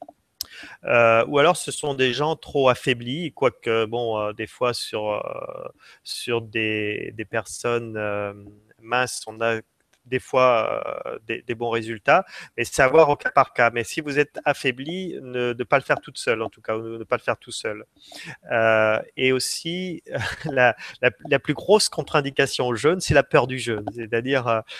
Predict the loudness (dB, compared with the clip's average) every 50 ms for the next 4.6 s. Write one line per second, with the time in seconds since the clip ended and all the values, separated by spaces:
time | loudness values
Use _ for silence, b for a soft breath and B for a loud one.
0 | B -12 B 2 2 6 6 6 6 6 4 0 -2 4 6 6 6 6 6 2
1 | -4 -2 0 0 0 0 0 -2 -4 -4 -4 0 2 2 2 2 0 0 2 2
2 | 2 2 0 -4 -6 -2 -2 0 0 0 -2 -2 -2 -2 -2 -4 -4 -4 -2 0
3 | 0 0 0 0 0 0 0 0 0 -2 -2 -2 0 0 0 0 0 -2 -6 -12
4 | -10 -8 -8 -10 -10 -14 -20 -16 -14 -12 -12 -10